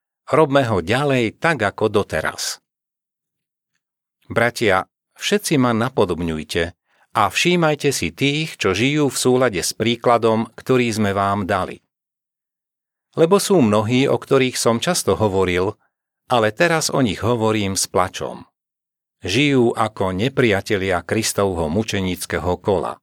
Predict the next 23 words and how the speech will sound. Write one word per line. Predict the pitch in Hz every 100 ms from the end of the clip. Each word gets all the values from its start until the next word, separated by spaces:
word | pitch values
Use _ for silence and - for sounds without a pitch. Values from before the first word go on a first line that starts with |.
| _ _ _ _ _ _ _ _
Ich | - 120 -
koniec | 147 135 117 107
je | - 98
zničenie, | 87 101 113 113 95 90 85 90 _ _ _ -
ich | 113 113
bohom | 143 135 139 117
je | 92
brucho, | 82 127 143 - 135 - _ _ _
píšia | 139 123 - 160 143
sa | 117
tým, | 98 123 123 131
za | 110 123
čo | - 113
by |
sa | - 110
mali | 107 127 120
hanbiť, | 101 131 131 85 - - - _ _ _ 107
a |
myslia | 131 175 - 151 131
iba | 127 110 107
na | 104 139
pozemské | 120 107 104 - - 90
veci. | 87 82 - -